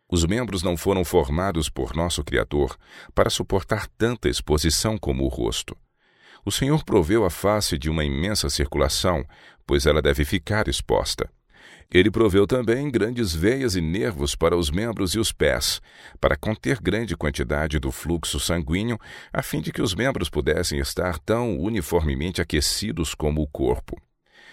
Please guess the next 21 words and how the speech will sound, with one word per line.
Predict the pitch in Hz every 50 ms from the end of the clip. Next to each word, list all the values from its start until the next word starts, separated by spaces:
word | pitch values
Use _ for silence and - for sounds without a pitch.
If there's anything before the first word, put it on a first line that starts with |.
| - - - _ -
Devem | 71 80 82 80 73 76 73
estar | 71 - - 87 82 78 - - -
tão | 110 120 127
completamente | - - 76 62 - - 87 101 - - 71 67 76 92 - -
agasalhados | 65 64 71 71 - 69 55 53 67 69 69 65 67 - - - - - - _ _ _
que | - -
conduzam | - - 135 104 85 104 123 123 - - 71 65
o | 65
sangue | - - - 85 82 87 82 73 73
para | - - 67 - 82
as | 80 87
extremidades. | 85 - - 101 107 110 90 73 71 60 57 58 - 53 - - - - - _ _ _ _ _ _ _ _ _
Satanás | - - - - - 107 90 92 95 85 80
inventou | 76 64 67 64 60 - 85 73 67
as | 65 -
modas | 67 73 80 80 - 67 - -
que | - -
deixam | 64 78 85 87 80 - 69 65
os | 64 65
membros | 65 78 80 78 73 76 78
expostos, | 78 69 - - - 65 67 67 64 - - - - - -